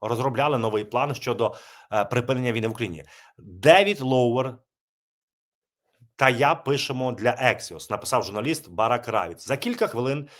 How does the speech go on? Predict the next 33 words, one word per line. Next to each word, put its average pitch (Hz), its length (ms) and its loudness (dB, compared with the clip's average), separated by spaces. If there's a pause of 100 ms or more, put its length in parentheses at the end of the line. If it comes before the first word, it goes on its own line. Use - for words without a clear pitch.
(140)
під 131 160 -6
цим 151 160 -2
постом 110 480 0
ось 113 180 -4 (280)
з'явились 185 360 2
коментар 208 340 0
Стіва 190 600 0
Віткофа. 110 640 -2
Він, 208 220 -2
мабуть, 170 320 2
отримав 147 380 -2
це 139 200 -2
від 143 180 -8
К. 87 380 -2 (400)
Тобто 123 280 0
він 220 140 0
комусь 165 300 0
це 135 100 0
пересилав, 190 720 0 (320)
кажучи 151 680 0 (100)
про 123 180 0
Кирил-, 117 440 -2
Кирила 120 240 0
Дмитрієва. 87 440 -10 (260)
І 120 100 0
нам 226 200 6
стає, 180 320 0
друзі, 151 280 -4
зрозуміло 113 800 -2
з - 140 -16
цього, 80 420 -6 (280)
що - 400 -2
Axios 127 600 2